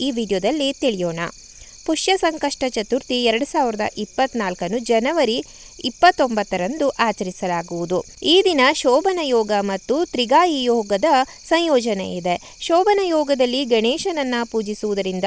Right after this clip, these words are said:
ಸಂತೋಷ, ಅದೃಷ್ಟ ಮತ್ತು ಆದಾಯ ಹೆಚ್ಚಾಗುತ್ತದೆ. ಈ ದಿನ ಗಣೇಶನಿಗೆ ಸಿಂಧೂರ ಮತ್ತು ದೂರ್ವದಿಂದ ಪೂಜಿಸಿದರೆ ಮೂರು ಗ್ರಹಗಳ ಅನುಗ್ರಹ ದೊರೆಯುತ್ತದೆ. ಪುಷ್ಯ ಸಂಕಷ್ಟ ಚತುರ್ಥಿ ಎರಡ್ ಸಾವಿರದ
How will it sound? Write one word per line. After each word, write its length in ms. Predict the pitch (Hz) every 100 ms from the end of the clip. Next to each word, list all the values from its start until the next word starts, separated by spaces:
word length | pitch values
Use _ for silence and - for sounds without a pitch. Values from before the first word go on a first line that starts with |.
| 240
ಸಂತೋಷ, 600 | 311 233 311 311 208 - 202 -
ಅದೃಷ್ಟ 420 | 220 208 294 - 220
ಮತ್ತು 380 | 196 208 - 247
ಆದಾಯ 540 | 214 220 220 185 196
ಹೆಚ್ಚಾಗುತ್ತದೆ. 800 | 294 254 - 190 180 180 175 175 - - - -
ಈ 160 | 320 381
ದಿನ 180 | 381 349
ಗಣೇಶನಿಗೆ 800 | 330 240 233 294 311 247 214 226
ಸಿಂಧೂರ 460 | 285 233 233 302 285 226
ಮತ್ತು 440 | 214 202 240 285
ದೂರ್ವದಿಂದ 560 | 233 240 262 233 220 214 202 - - -
ಪೂಜಿಸಿದರೆ 720 | 247 214 214 208 208 302 277
ಮೂರು 340 | 269 254 320 247
ಗ್ರಹಗಳ 420 | 226 220 202 196 -
ಅನುಗ್ರಹ 540 | 196 277 294 202 196 285 240
ದೊರೆಯುತ್ತದೆ. 680 | 196 175 175 175 170 175 - - - - - -
ಪುಷ್ಯ 340 | 339 - 403 403
ಸಂಕಷ್ಟ 480 | 427 339 311 - 285
ಚತುರ್ಥಿ 520 | 269 233 220 196 277
ಎರಡ್ 260 | 277 226 254
ಸಾವಿರದ 320 | 262 240